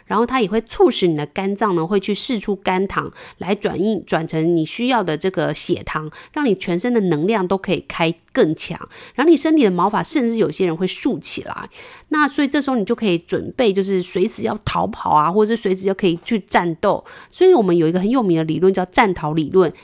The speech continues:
讲的就是在讲这个肾上腺相关的一些应用。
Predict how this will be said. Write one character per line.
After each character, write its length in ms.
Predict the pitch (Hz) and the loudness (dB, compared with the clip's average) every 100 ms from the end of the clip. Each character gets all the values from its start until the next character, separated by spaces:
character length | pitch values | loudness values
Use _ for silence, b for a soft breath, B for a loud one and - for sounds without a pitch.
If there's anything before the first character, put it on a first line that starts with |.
| B | B
讲 160 | 180 | -10
的 80 | 160 | -6
就 100 | 170 | -4
是 60 | 180 | -4
在 160 | 180 | -4
讲 240 | 170 160 156 | -4 -6 -6
这 180 | 175 165 | -8 -4
个 100 | 160 | -4
肾 240 | - 202 | -2 0
上 200 | 180 175 | 0 -2
腺 240 | 160 190 156 | 0 0 0
相 260 | - 165 | -4 -4
关 160 | 165 165 | -2 -2
的 80 | - | -2
一 80 | |
些 140 | 165 175 | -2 -4
应 300 | - 160 143 | -2 -4 2
用。 220 | 165 143 | 2 2